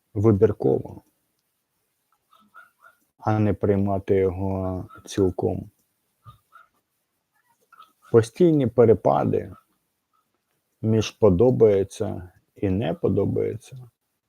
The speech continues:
потягом і відторгненням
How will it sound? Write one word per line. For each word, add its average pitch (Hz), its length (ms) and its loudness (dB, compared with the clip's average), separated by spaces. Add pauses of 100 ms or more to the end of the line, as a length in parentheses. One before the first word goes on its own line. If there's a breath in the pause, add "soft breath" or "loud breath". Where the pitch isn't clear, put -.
(1600)
потягом 117 680 2
і 104 140 2
відторгненням 110 1080 -4